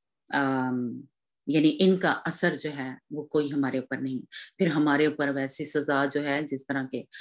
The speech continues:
उसके बेटे को मिली, अ, जिस तरह कह लें कि इसराइल में हम, खुदावंद ने कहा कि उस गर्दन कश बेटे को क्या कर दे, संसार कर दे।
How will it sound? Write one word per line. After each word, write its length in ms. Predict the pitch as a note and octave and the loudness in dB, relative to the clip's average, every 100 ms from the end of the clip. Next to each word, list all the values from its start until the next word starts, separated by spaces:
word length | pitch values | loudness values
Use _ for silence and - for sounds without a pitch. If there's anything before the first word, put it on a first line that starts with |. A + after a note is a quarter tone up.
| - - | -16 -2
उसके 420 | E3+ - - E3 | 0 2 0 0
बेटे 380 | D3 C#3 C3 F3+ | 2 2 4 2
को 140 | F3+ | 2
मिली, 500 | D#3+ C#3+ C#3 D3 F#3 - _ - - | 2 4 2 0 -2 -12 _ -16 -6
अ, 120 | C3+ | -4
जिस 240 | C3+ C#3+ | -4 -4
तरह 160 | D#3+ C#3 | -2 -2
कह 140 | C3+ | 0
लें 180 | C3 C3 | 0 0
कि 160 | C3 B2+ | -2 -4
इसराइल 540 | - - C#3+ C3 C3 | -4 -4 -2 0 0
में 140 | C3+ C#3+ | 0 -2
हम, 240 | B2 B2 | -2 -4
खुदावंद 460 | - - C3+ C3 C#3 | -6 -6 -2 0 2
ने 100 | C#3+ | 0
कहा 440 | C#3+ C3+ D#3 G#3+ - - - - | -2 -4 -6 -8 -12 -16 -16 0
कि 80 | E3 | 2
उस 140 | D3+ D3+ | 4 0
गर्दन 480 | C#3+ C3+ C3+ D#3+ D3+ - | 0 0 2 0 2 0
कश 240 | C3+ - | -2 -2
बेटे 260 | - B2+ C#3+ | -2 0 -2
को 180 | - D3 | -2 -4
क्या 220 | D3+ C#3 | -2 -2
कर 220 | C#3 C#3+ | -2 -4
दे, 160 | C3 F3 | -2 -2
संसार 640 | F3 D3 C#3+ - C3+ C3 | 0 2 2 0 0 -2
कर 200 | C#3 B2+ | -4 -8
दे। 280 | B2 - B2+ | -8 -10 -16